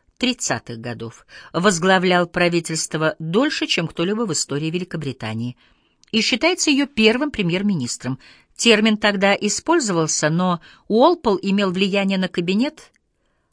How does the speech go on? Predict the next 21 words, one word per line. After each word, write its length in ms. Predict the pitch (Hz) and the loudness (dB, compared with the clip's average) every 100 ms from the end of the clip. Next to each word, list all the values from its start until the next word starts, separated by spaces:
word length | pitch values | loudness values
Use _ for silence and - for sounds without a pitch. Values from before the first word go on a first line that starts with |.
| _ _ | _ _
аналогичное 1080 | - 214 214 196 190 226 269 - 302 302 311 - _ _ _ _ _ _ _ _ _ | 2 4 4 4 2 0 -2 -4 -2 -4 -6 -12 _ _ _ _ _ _ _ _ _
позднейшим 680 | 196 160 156 202 226 240 247 | 2 4 2 0 0 -2 -4
премьерам. 600 | 175 127 110 104 107 120 _ _ _ _ _ _ _ _ _ _ _ _ _ _ _ _ _ _ _ _ _ _ _ _ _ _ - | -4 -4 -6 -8 -10 -14 _ _ _ _ _ _ _ _ _ _ _ _ _ _ _ _ _ _ _ _ _ _ _ _ _ _ 2
И 100 | 427 | 4
женушка 420 | 415 302 - 381 | 6 4 0 2
ваша 240 | 339 - | 2 0
хороша. 420 | - 156 - 131 - _ _ _ _ _ _ - | 0 0 0 -4 -8 _ _ _ _ _ _ -2
Не 100 | 311 | 2
сомневаюсь, 680 | 427 403 220 247 311 - - - _ _ | 2 4 4 4 0 -8 -12 -20 _ _
ей 240 | - 220 294 | 0 2 2
не 120 | 370 | 2
составило 500 | 392 349 269 311 349 | 2 2 2 2 2
труда 300 | 339 285 269 | 2 2 2
в 40 | |
той 160 | - 349 | 2 0
же 100 | 294 | 0
пьеске 400 | - 214 214 349 | 0 0 0 0
воплотить 480 | 311 - 208 262 254 | -2 2 0 2 2
бесстыжую 640 | 233 - - 196 202 285 | 2 2 0 0 2 2
Долли 380 | 185 160 151 208 | 2 2 4 2
Давалку. 800 | 220 294 349 359 - - 139 | 4 2 4 2 0 -2 -4